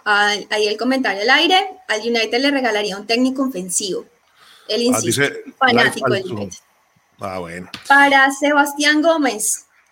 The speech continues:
Speaker 1: ojo a esta, Luisfer. Un contrato al Manchester United con Cristiano Ronaldo para su retiro.
Speaker 2: Puede ser, esa está buena, esa está buena. Esa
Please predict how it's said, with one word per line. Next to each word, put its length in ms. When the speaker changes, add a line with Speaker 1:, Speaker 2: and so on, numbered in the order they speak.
Speaker 1:
ojo 280
a 160
esta, 240
Luisfer. 560
Un 160
contrato 440
al 80
Manchester 440
United 480
con 220
Cristiano 520
Ronaldo 460
para 180
su 120
retiro. 340
Speaker 2:
Puede 260
ser, 380
esa 120
está 160
buena, 440
esa 120
está 180
buena. 280
Esa 40